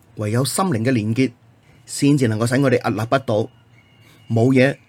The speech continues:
能夠摧毀我哋嘅關係，打唔低我哋。如果我哋彼此嘅關係係靠活動，係靠飲飲食食嘅話呢，終有一日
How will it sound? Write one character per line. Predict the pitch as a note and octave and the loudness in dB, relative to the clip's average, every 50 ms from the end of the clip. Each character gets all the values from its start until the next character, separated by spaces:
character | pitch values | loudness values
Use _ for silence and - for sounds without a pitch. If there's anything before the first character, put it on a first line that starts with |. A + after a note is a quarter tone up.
| _ | _
能 | - G#2 A2 B2 | -10 -6 -4 -4
夠 | |
摧 | B2 - - D#3+ | -2 0 0 2
毀 | D#3 B2+ A#2 C#3 | 2 2 2 2
我 | C#3 A#2 | 2 2
哋 | A2 A2 | 2 2
嘅 | A2+ | 0
關 | A#2 C3 B2+ C#3 | 0 -2 -2 -2
係， | B2 A2 G2 A2 - - _ _ _ _ _ _ _ _ _ _ _ _ | -2 -2 -4 -6 -10 -14 _ _ _ _ _ _ _ _ _ _ _ _
打 | - - D#3+ | -6 -2 0
唔 | D#3+ C3 A#2 | 0 2 2
低 | C3 D#3+ D#3 | 2 2 2
我 | C3+ B2+ | 2 0
哋。 | A#2+ G#2+ G2 A2 - - _ _ _ _ _ _ _ _ _ - - - _ _ _ _ _ _ | 0 -2 -2 -4 -8 -14 _ _ _ _ _ _ _ _ _ -20 -20 -20 _ _ _ _ _ _
如 | G2 G2+ | -14 -6
果 | F#2+ A2+ C3+ F3 | -2 -2 0 0
我 | F3 D3+ | 2 0
哋 | B2+ | 2
彼 | A#2+ - | 0 0
此 | D#3 F3+ | 2 2
嘅 | D#3+ D3 | 0 0
關 | C#3+ E3 E3+ F3 | 0 0 0 0
係 | D#3 B2 A#2+ B2+ A#2+ - - | 0 0 0 -2 -4 -10 -10
係 | - C3 | -8 -8
靠 | A#2 - C3+ C3+ | -4 -2 0 0
活 | B2+ B2 A2+ | 2 2 0
動， | A#2+ - C3 A#2 A2 - - - _ _ _ - | 0 -2 -2 -2 -2 -4 -10 -18 _ _ _ -10
係 | B2+ A#2+ | -10 -6
靠 | A#2+ C#3 C#3 | -4 -2 -2
飲 | C3+ B2 A#2+ C#3 | 0 0 0 0
飲 | C#3+ C#3 C#3+ D#3 | 0 0 -2 -2
食 | - C3 | -4 -4
食 | A#2 B2 | -6 -4
嘅 | A#2+ A#2+ | -2 -2
話 | A2+ A2 A2+ | 0 0 0
呢， | B2 C#3 D3 A#2+ - - _ _ _ _ _ _ _ _ _ - | 0 0 -2 -4 -8 -14 _ _ _ _ _ _ _ _ _ -8
終 | - D3 C#3+ | -4 -2 0
有 | C3+ A#2 A2 | 2 2 2
一 | B2 C3+ C#3 | 2 2 2
日 | C3 | 0